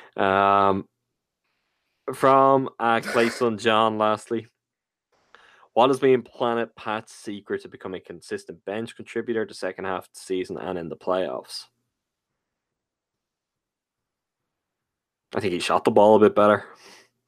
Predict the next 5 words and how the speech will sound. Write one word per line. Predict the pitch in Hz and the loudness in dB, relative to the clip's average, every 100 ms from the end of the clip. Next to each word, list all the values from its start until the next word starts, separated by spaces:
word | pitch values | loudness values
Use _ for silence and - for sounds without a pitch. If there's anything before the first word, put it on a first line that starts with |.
| _ _ _ _ _ _ _ _ _ _ _ _ _ _ _ _ _ _ _ _ _ _ _ _ _ _ _ | _ _ _ _ _ _ _ _ _ _ _ _ _ _ _ _ _ _ _ _ _ _ _ _ _ _ _
He's | - 98 | -10 -2
not | 110 104 | 2 4
a | 98 | 2
just | 98 - - | 2 -2 -4
complete | - 90 101 92 82 | -6 -2 0 0 -2